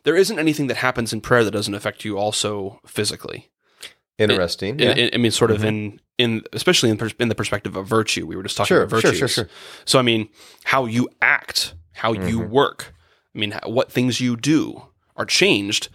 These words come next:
Speaker 1: by your relationship with, with,
Speaker 2: With God.
Speaker 1: with, with God.
Speaker 2: And, and he's the one doing, but you have to be available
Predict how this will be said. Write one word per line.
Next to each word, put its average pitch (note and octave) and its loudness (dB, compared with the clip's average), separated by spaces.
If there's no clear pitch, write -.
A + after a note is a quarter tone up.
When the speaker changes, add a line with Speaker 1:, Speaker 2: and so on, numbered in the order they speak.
Speaker 1:
by A2+ 0
your G#2+ 0
relationship G#2+ -6
with, - -18
with, A#2+ -8
Speaker 2:
With G2 2
God. A#2+ 2
Speaker 1:
with, A2 -4
with - -18
God. G2+ -2
Speaker 2:
And, F#2 0
and F#2 0
he's A2+ 2
the G#2+ 2
one F#2 2
doing, F#2+ 0
but - -6
you F2+ -2
have E2 2
to F2+ -8
be F#2+ 0
available G#2+ 2